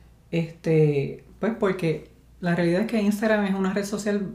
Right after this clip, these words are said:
pues, bastante creativa, donde tú colocas, empezaron colocando fotos, después videos, y ya, pues, ha ido evolucionando como hemos,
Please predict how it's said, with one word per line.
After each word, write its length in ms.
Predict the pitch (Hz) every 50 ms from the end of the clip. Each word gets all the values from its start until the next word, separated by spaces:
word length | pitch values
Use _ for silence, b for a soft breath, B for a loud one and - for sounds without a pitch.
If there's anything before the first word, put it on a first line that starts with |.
| - - 190
pues, 200 | 175 165 156 156 -
bastante 400 | 156 147 139 - 156 151 160 151
creativa, 600 | 151 151 147 - 190 226 220 196 165 160 165 175
donde 280 | 180 160 156 156 156 151
tú 260 | 151 151 147 147 147 -
colocas, 440 | - - 147 147 147 147 170 160 -
empezaron 500 | 175 160 151 160 151 - 147 139 151 156
colocando 440 | 156 165 156 151 - 151 147 147 147
fotos, 400 | - - 170 165 165 160 160 151
después 280 | 160 151 - 160 156 147
videos, 560 | 151 151 151 151 160 170 165 160 160 156 156
y 40 | 151
ya, 180 | 151 156 151
pues, 140 | 160 156 147
ha 60 | 143
ido 120 | 147 151 156
evolucionando 580 | 156 156 160 160 160 - 170 160 165 170 170
como 240 | 170 160 151 156 160
hemos, 280 | 165 165 165 170 175